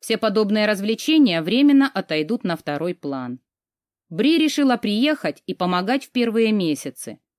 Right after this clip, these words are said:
Пусть. Ей тоже пора вспомнить, каково это — посвятить все свое время малышу. Саймон хочет ребенка, но Брила тянет. Эйтан пошел в школу, за ним нужен глаз да глаз.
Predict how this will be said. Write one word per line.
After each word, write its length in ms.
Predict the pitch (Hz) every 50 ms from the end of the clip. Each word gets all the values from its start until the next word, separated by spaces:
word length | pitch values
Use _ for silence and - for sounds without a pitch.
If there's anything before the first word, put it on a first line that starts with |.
| _ _ _ _ _
Пусть. 440 | 349 339 285 196 - - _ _ _ _ _ _ _ _ _ _
Ей 260 | - 165 180 214 233 226
тоже 300 | - 330 359 294 302 262
пора 260 | - 220 202 196 190
вспомнить, 680 | - - - - 226 190 175 160 143 135 135 - -
каково 540 | - - 254 254 330 330 302 269 214 175 160
это — 320 | 143 - - 135 127 123 _ _ _ _ _
посвятить 520 | - 160 - - 185 208 190 - 311 285 -
все 280 | - - - 208 214
свое 380 | 214 - 175 170 160 160 160 151
время 380 | 147 185 254 277 277 269 247 220
малышу. 640 | 202 190 185 185 180 - - - 151 127 120 - _ _ _ _ _ _ _ _ _ _ _ _
Саймон 480 | - - 254 269 277 277 262 262 262 247
хочет 360 | - 269 262 254 - 254 -
ребенка, 720 | 233 254 226 214 247 226 190 165 147 - - 127 120 123 - _ _ -
но 160 | 165 170 165
Брила 340 | 160 180 226 262 254 247 240
тянет. 560 | 240 - 156 139 135 135 127 123 123 _ _ _ _ _ _ _ _ _ _ _
Эйтан 360 | - 196 208 - 285 285 285
пошел 320 | 262 269 247 - 277 262 262
в 60 | 233
школу, 500 | - - - 262 233 180 151 123 120 - _ _ _ _
за 160 | 175 165 202
ним 240 | 240 277 311 311 269
нужен 280 | 208 170 151 170 165 160
глаз 280 | 156 185 220 269 262
да 140 | 233 247 247
глаз. 420 | 220 220 190 151 127 - - -